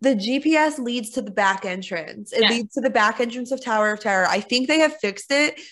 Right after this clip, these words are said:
Speaker 1: but it did used to do that, and it's really <laughs> annoying.
Speaker 2: And we would be driving it. It'd be like, my directions literally say to turn right here. And there would be, like, Noth-, like, it literally was trees. And I was like, "I don't know what to do."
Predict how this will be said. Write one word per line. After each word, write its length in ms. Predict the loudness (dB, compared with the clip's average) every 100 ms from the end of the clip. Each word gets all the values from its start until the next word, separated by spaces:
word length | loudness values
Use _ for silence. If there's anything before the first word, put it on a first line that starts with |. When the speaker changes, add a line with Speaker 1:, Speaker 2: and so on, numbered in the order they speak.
| _
Speaker 1:
but 360 | 4 4 4 0 -2
it 220 | -6 -2
did 260 | 0 0 0
used 220 | -4 -4
to 80 | -4
do 140 | 0
that, 240 | 2 4 2
and 80 |
it's 180 | -2 -4
really 300 | -2 0 2
<laughs> 60 | 4
annoying. 880 | 4 4 4 4 4 4 2 0 -4 -2
Speaker 2:
And 80 |
we 120 | 2 2
would 200 | 0 2
be 160 | 0
driving 360 | 4 2 2 2
it. 80 | 2
It'd 120 | 2
be 60 | 2
like, 140 | 2
my 300 | 2 0 0 -4
directions 580 | -4 0 -2 -2 -10 -6
literally 300 | 2 2 2
say 300 | -2 -4 -4
to 140 | -10 -10
turn 260 | -8 -6
right 200 | -4 -4
here. 380 | -6 -6 -6 -6 -10
And 180 | -6
there 200 | -2 0
would 100 | -2
be, 120 | -4 -4
like, 300 | -2 -4 -6 _ _ -6
Noth-, 320 | -2 -2 -2
like, 200 | 0 4
it 140 | 4 4
literally 300 | 2 2 0
was 180 | -2 -6
trees. 340 | -6 -6 -8
And 80 | -10
I 120 | -10
was 120 | -8 -8
like, 160 | -6 -2
"I 100 | 0
don't 420 | 2 4 4 4
know 260 | 4 4 4
what 160 | 2
to 120 | -2 0
do." 380 | 2 2 2